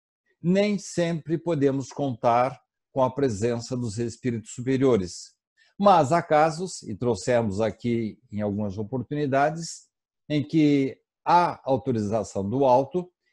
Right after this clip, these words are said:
e mesmo os médiuns remunerados são capazes de produzir fenômenos autênticos. Não é porque a mediunidade, em algumas situações, seja remunerada,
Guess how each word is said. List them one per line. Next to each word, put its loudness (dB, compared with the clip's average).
e 2
mesmo 2
os -2
médiuns -2
remunerados 0
são 0
capazes 0
de 0
produzir -2
fenômenos -4
autênticos. -4
Não 2
é 6
porque -2
a -4
mediunidade, -2
em -2
algumas 0
situações, -6
seja -4
remunerada, -2